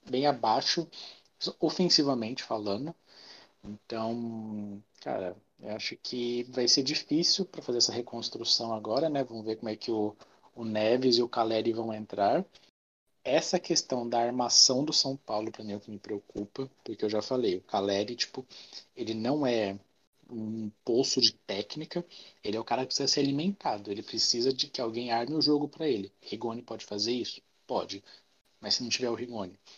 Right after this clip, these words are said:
quem fazia isso era o Benítez, quando tava bem, armava muito o jogo, se a gente lembrar o jogo do São Paulo contra o Sport Cristal,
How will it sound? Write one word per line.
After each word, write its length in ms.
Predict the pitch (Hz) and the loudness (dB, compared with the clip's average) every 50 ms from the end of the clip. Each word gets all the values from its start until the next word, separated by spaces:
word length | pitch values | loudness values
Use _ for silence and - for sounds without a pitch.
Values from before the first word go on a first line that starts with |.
| - _ _ _ | -20 _ _ _
quem 180 | - 127 120 123 | -8 -8 -8 -8
fazia 460 | 123 - 135 123 117 120 123 131 131 | -2 0 0 2 2 2 4 6 6
isso 280 | 120 107 98 - - 104 | 6 4 2 -2 -4 -4
era 80 | 107 | -6
o 60 | 110 | -4
Benítez, 500 | 110 120 120 113 113 120 156 196 - - | -2 -2 -2 0 0 0 0 2 2 2
quando 220 | - - 113 107 104 | 0 0 -4 -2 -2
tava 220 | 95 92 101 101 | 0 0 0 -4
bem, 360 | 104 104 104 101 120 170 202 - _ _ _ _ _ | -4 -2 -2 0 0 0 -2 -4 _ _ _ _ _
armava 400 | - 120 110 104 107 107 104 107 | -4 -4 -2 0 0 -2 -2 -2
muito 300 | 113 110 110 113 - 123 | -4 -4 -4 -4 -2 -2
o 20 | 117 | 0
jogo, 300 | 110 113 117 127 147 143 | 2 2 2 2 2 2
se 100 | - 120 | 0 -2
a 40 | 113 | -4
gente 140 | - - | -8 -8
lembrar 220 | 113 113 107 110 110 | -8 -4 -2 0 2
o 100 | 113 110 | 4 6
jogo 280 | 113 113 110 104 113 | 6 6 4 2 -2
do 100 | 110 113 | -4 0
São 220 | 113 - 123 113 107 | 0 0 0 0 -2
Paulo 280 | - 110 107 107 107 | -2 0 0 0 0
contra 220 | 101 - 104 - 113 | -2 -4 -6 -4 -4
o 20 | |
Sport 380 | 107 - - 110 101 101 - - | -4 -2 -2 -2 -2 -2 -4 -8
Cristal, 580 | - 117 117 - - - 120 113 127 180 - | -6 2 4 4 4 4 -2 -2 -2 -2 -4